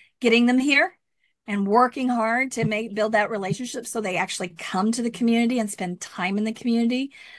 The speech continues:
So that's, that's really the difference I bring, is I don't believe in only working on solving some issues to get reelected. My goal has always been, it takes time.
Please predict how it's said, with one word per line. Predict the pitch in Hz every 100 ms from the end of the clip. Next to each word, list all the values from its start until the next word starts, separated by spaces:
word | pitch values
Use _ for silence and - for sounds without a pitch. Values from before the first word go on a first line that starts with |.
| -
So | - 247
that's, | 220 240 262 320 - 247
that's | 233 311 -
really | 240 247 247 254
the | 226 208
difference | 202 202 202 196 233
I | 180
bring, | 185 202 190 180 180
is | 190 185 185 - - - _
I | 254 285 - 240 233
don't | 233 233 240
believe | 262 233 220 220 220
in | 202 202 202
only | - 214 226 233 226
working | 220 202 202 202 208 196 196 202 _ _ _ -
on | 196 190 196
solving | - 208 202 208
some | 202 196
issues | 202 202 208 190 - - -
to |
get | 220 190 196
reelected. | 180 175 175 - 170 170
My | 180 180 185 190 214
goal | 214 220 214 208
has | 202 196
always | 190 190 202 202 202
been, | 190 190 185 185 - - - -
it | 214 208
takes | 208 196 -
time. | - 185 165 165